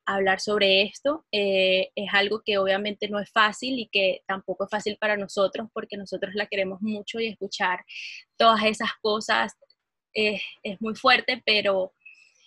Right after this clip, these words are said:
Es lindo también como que,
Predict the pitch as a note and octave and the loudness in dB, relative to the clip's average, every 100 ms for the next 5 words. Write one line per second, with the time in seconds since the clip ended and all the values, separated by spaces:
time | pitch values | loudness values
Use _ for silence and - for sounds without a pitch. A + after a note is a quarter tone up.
0 | _ _ _ _ - A3 - C4+ C#4 C#4 | _ _ _ _ -8 -6 0 4 6 6
1 | C4 C4+ C#4+ - A#3 A3 G#3+ G#3 A3 A3 | 6 6 6 2 0 0 2 2 0 -2
2 | A3 B3+ - A#3 A3+ A3+ - | -6 -6 0 4 4 0 -4